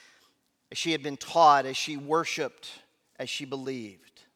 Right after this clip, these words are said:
What was she really like? Well,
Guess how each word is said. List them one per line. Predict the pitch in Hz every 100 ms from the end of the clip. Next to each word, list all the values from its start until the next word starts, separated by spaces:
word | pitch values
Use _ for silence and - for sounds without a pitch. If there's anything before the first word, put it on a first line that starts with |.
| _ _ _ _ _ _ _ _ _ _
What | 156 208
was | 208
she | 202 - 170
really | 135 131 160 165 151 139 127 120 _ _ _ _ -
like? | 117 117 107 98 _ - - _ _ _ _ _ _ _ _ _ _ _ _ _ _ _ -
Well, | 135 151